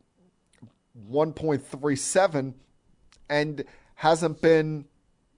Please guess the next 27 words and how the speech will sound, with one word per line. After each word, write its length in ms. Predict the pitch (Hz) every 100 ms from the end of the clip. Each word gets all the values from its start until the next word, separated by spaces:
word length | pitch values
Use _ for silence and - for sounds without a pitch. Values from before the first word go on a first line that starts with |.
| _ _ _ _
as 220 | 147 151
stellar, 420 | - - 175 180 127
been 200 | 127 123
kind 200 | 143 143
of 220 | 123 - -
a 60 | 131
battle 560 | - 143 156 160 143
for 280 | - - 127
him 240 | 131 131 - - -
to 60 | 120
get 220 | 135 -
through 200 | 139 175
these 180 | 147 -
starts. 240 | 104 -
That's 160 | 139 147
why, 240 | 170 139 - - _ _ _
as 120 | 151 139
I 40 |
said, 300 | - 175 120
you're 80 | 117
seeing 260 | - 147 113
Sears 460 | - 143 147 147
make 180 | 147 143
a 60 | 139
start 420 | - 147 143 -
this 220 | 143 -
week. 320 | 143 165 -